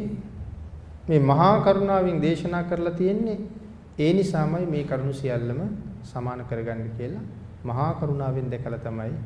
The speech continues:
අපිට මේ කරුණු පැහැදිලි කළේ. ඊළඟට සඳහන් කරනවා මේ කාලයක් තිස්සේ එහෙම නැත්නම්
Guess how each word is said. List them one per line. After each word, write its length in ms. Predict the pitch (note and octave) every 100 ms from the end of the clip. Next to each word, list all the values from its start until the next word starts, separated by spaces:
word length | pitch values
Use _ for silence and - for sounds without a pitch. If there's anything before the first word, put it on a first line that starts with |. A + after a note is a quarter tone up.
| - - - -
අපිට 240 | A#2+ -
මේ 140 | A#2+
කරුණු 280 | A#2 A#2 A#2+
පැහැදිලි 400 | - A#2 A#2 A#2
කළේ. 360 | - A#2 - - - - - - - - - - -
ඊළඟට 380 | D3+ D#3+ D3+
සඳහන් 340 | C#3+ C3+ C3+ C3+
කරනවා 480 | - A#2+ A2+ A2+ C#3 - - - - - - - - - - - - - - - - - - - - - - - - - - - - - - - - - - - -
මේ 160 | F#3
කාලයක් 500 | - D#3 D#3 D#3 D3+ D#3
තිස්සේ 460 | D3+ C#3 - B2 - - - - - - - - - -
එහෙම 180 | - C#3+
නැත්නම් 380 | C3+ C#3+ C3+